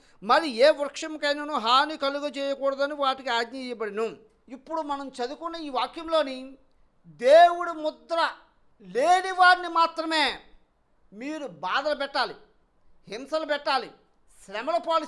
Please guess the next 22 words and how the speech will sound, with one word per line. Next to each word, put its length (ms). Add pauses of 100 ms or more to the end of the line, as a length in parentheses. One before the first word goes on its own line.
చేయాలి 540 (840)
అని 260
చెప్పి 600 (100)
బంధింపబడినటువంటి 1800
సాతాను, 800 (280)
వెయ్యేళ్ల 440
పరిపాలన 460
అయిపోయిన 440
తర్వాత 600 (460)
ఈ 200
భూమి 480
మీద 240
నిలిచి 420
ఉన్న 200
వాళ్ళకి 560 (520)
ఐదు 300
నెలలు 460 (540)
బాధలు, 640 (140)
కష్టాలు, 500 (160)
శ్రమల 240
పాలు 260
చేస్తుంది. 800